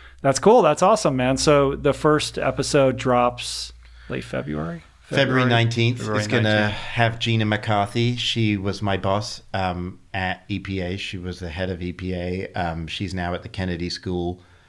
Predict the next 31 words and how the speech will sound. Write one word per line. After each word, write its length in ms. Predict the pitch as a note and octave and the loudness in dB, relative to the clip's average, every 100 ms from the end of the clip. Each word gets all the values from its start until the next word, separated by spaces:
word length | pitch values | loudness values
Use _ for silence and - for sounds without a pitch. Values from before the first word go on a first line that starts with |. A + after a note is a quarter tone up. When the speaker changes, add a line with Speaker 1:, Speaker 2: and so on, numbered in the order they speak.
| _ - _ | _ -20 _
Speaker 2:
She's, 400 | - - A#2+ A2+ | -14 -2 0 0
she's 680 | - - - A#2 A2 - - - - | -2 -8 -6 -2 -2 -4 -12 -14 -4
been 160 | G#2 | -2
her 160 | F#2+ F#2 | 0 -2
whole 240 | G#2+ G2 | 0 -2
life 300 | F2+ F2 D#2+ | 0 -2 -4
a 60 | D#2+ | -10
fighter. 640 | - F2 E2+ F2+ E2 E2 - | -6 -6 -4 -6 -6 -8 -8
Um, 400 | F#2 E2 E2 D#2+ | -8 -6 -8 -12
she 180 | - - | -8 -2
was 180 | B2+ G2+ | 0 0
ridiculously 1040 | F#2+ - - A2+ - F#2+ E2+ F#2 E2 D#2 _ _ _ - | -2 -4 -4 -4 -4 -6 -6 -8 -8 -10 _ _ _ -4
optimistic 840 | G2+ - F#2 F2+ - D#2+ - - _ - | -4 -4 -6 -8 -10 -14 -14 -20 _ -10
about 440 | F2+ E2+ E2 - _ _ | -6 -4 -4 -8 _ _
our 120 | F2+ | -6
prospects 640 | E2 - F2+ - E2 A2+ A#2 | -6 -6 -8 -8 -10 -10 -6
Speaker 1:
Mm. 240 | G#2+ G#2 | -6 -6
Speaker 2:
of 120 | F#2+ | -10
turning 340 | - F#2 E2+ E2 | -6 -6 -6 -8
this 180 | D#2+ E2+ | -10 -10
around, 400 | D#2+ D#2+ D2+ - _ _ - | -10 -10 -14 -18 _ _ -8
which 180 | A2+ | 0
I 80 | A2+ | 2
liked. 420 | G#2 G2+ - - - | 2 0 -2 -12 -8
I, 140 | F#2+ G2 G2+ | -6 -4 -2
I'm 120 | G2 G2 | -2 -2
looking 260 | G2+ F2+ | -6 -6
for 100 | E2 | -8
optimism. 680 | E2+ - E2 E2 D#2 D#2+ - | -10 -12 -12 -12 -12 -16 -14
Speaker 1:
That's 160 | G#2 A#2 | -16 -16
cool. 320 | - G#2+ G#2+ | -14 -14 -14